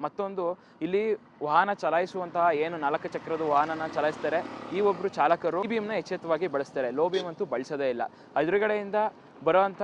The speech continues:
ವಾಹನಗಳಿಗೆ ಹೈ ಬೀಮ್ ಹಾಕಿರೋದ್ರಿಂದ ಏನೂ ಕಾಣೋದೇ ಇಲ್ಲ. ಇದೊಂದು ಮೇನ್ ರೀಸನ್ ಆಗಿರುತ್ತೆ.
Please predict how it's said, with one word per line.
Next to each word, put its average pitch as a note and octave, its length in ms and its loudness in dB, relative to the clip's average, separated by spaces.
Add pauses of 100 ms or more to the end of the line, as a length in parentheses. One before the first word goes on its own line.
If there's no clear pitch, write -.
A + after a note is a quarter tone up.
ವಾಹನಗಳಿಗೆ E3+ 640 4
ಹೈ D#3 200 2
ಬೀಮ್ G#3 200 -2
ಹಾಕಿರೋದ್ರಿಂದ E3+ 520 2
ಏನೂ E3 320 0
ಕಾಣೋದೇ D3+ 400 4
ಇಲ್ಲ. B2+ 120 0 (260)
ಇದೊಂದು A3 420 0
ಮೇನ್ E3+ 300 -2
ರೀಸನ್ D#3 280 -2
ಆಗಿರುತ್ತೆ. C3 600 -6